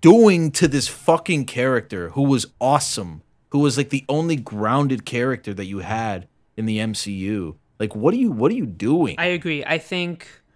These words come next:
Speaker 2: I think, uh, Bruce Banner and Hulk was ha-, at his peak in the first Avengers.
Speaker 1: Yeah, and that's the
Speaker 2: One hundred percent.
Speaker 1: only, that's the only, uh, that's the first time Mark Ruffalo, um, showed up in the, in the Marvel movies, and,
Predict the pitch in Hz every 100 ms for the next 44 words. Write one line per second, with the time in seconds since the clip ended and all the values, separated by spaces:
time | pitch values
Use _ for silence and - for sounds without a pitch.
0 | _ _ _ _ _ _ _ _ _ _
1 | _ _ _ - 147 170 165 - 180 175
2 | 175 - - _ _ _ _ _ _ _
3 | _ _ 165 160 147 175 170 - 160 160
4 | 160 151 - 156 151 160 147 160 151 _
5 | _ _ 147 151 - 156 - - _ -
6 | 175 143 - _ _ 302 143 135 135 -
7 | 135 143 139 135 123 107 - - _ -
8 | - _ 117 113 87 - 107 110 - 120
9 | 104 110 107 101 98 - _ _ _ -
10 | 104 - 92 101 98 92 85 87 85 -
11 | 110 120 - 123 - 131 107 95 95 98
12 | - 92 87 - 85 80 95 _ - 92
13 | 95 131 95 87 85 87 87 85 82 87
14 | 85 82 82 82